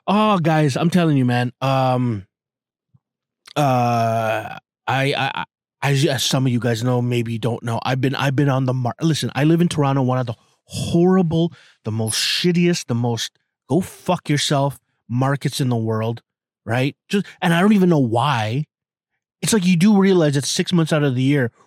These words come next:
we're buried in snow and, and, and the city dies, but, oh, I wanna pay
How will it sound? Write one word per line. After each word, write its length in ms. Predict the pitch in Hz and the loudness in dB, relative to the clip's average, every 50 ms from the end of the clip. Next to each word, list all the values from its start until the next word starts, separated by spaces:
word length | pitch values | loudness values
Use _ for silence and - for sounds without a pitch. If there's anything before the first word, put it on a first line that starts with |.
| _ _ | _ _
we're 140 | 143 151 151 | 0 0 0
buried 480 | 135 113 156 151 160 165 160 160 156 | 0 0 0 0 2 2 2 2 2
in 120 | 147 135 123 | 0 0 -2
snow 560 | - - - - 139 143 147 147 139 123 120 | -2 -4 -4 -2 0 0 2 2 0 0 0
and, 180 | 117 113 117 - | -2 -6 -6 -8
and, 120 | 135 123 _ - - _ _ | -10 -10 _ -16 -20 _ _
and 100 | 127 147 | 0 0
the 80 | 151 139 | 0 0
city 340 | - - - 165 156 151 | 0 -2 -2 0 0 0
dies, 580 | 135 120 135 127 131 139 131 113 110 120 - - _ _ _ _ _ | -2 -2 -2 0 0 0 0 -2 -4 -6 -8 -12 _ _ _ _ _
but, 100 | 165 175 | -6 -4
oh, 180 | 151 160 190 170 | -2 -2 -2 0
I 80 | 117 120 | -2 -2
wanna 200 | 127 135 143 131 | -2 -2 -2 -4
pay 180 | - 131 127 | -4 -4 -6